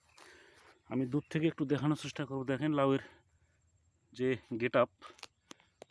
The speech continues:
যে ফলের সাইজ, কালার, সব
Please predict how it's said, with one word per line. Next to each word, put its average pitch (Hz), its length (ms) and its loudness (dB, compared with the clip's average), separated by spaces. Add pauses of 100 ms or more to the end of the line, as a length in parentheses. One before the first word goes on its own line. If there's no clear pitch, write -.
যে 113 220 -4 (920)
ফলের 120 260 -2 (100)
সাইজ, 117 320 2 (380)
কালার, 104 340 0 (640)
সব - 200 0